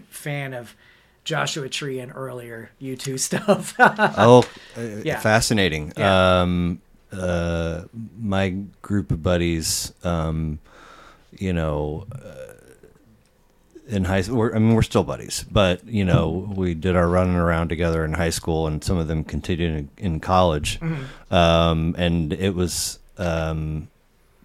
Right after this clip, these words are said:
Speaker 2: really the artist where I felt like I was deviating.
Speaker 1: Mm-hmm.
Speaker 2: And it's like, um, everything that they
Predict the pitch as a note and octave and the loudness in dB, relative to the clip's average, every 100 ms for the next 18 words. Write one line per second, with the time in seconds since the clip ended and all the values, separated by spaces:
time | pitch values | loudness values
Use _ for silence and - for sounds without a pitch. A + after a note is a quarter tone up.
0 | - G2+ G2 G#2+ B2 A#2 G2 F2+ E2+ E2 | -6 -2 0 4 6 6 6 4 2 -2
1 | - _ _ _ _ _ _ _ _ E2+ | -8 _ _ _ _ _ _ _ _ -10
2 | F#2+ F#2 F#2 F#2 E2+ F2 - - - _ | -8 -2 -2 0 0 -2 -8 -10 -16 _
3 | - F2 E2 D#2+ E2 C#2+ - - _ _ | -6 -2 0 0 -2 -6 -14 -20 _ _
4 | _ _ _ _ _ _ _ _ - - | _ _ _ _ _ _ _ _ -20 -8
5 | G2+ E2+ D#2+ - _ - F#2+ E2+ - - | -4 -4 -6 -16 _ -12 -6 -6 -8 -6
6 | F2 F2 D#2+ D#2 - E2+ E2 C2+ A#1+ A#1 | -2 -2 -2 -8 -6 -4 -4 -6 -10 -14
7 | - D3+ D3 F2+ E2 - - F2 D#2 D2 | -12 -6 -2 -2 -4 -6 -6 -4 -4 -6
8 | - - E2+ D#2+ D2 D2 C#2+ D#2+ _ _ | -12 -10 -6 -4 -4 -8 -10 -12 _ _
9 | _ - - _ _ _ _ _ _ B2 | _ -14 -14 _ _ _ _ _ _ -20
10 | - _ _ _ _ _ _ _ _ _ | -20 _ _ _ _ _ _ _ _ _
11 | _ D#2+ F2 F#2 G2+ G#2 G2 F#2 D2+ F2+ | _ -10 -4 -2 0 2 2 2 -2 -2
12 | F2+ F2+ F2 F2 | 0 2 0 0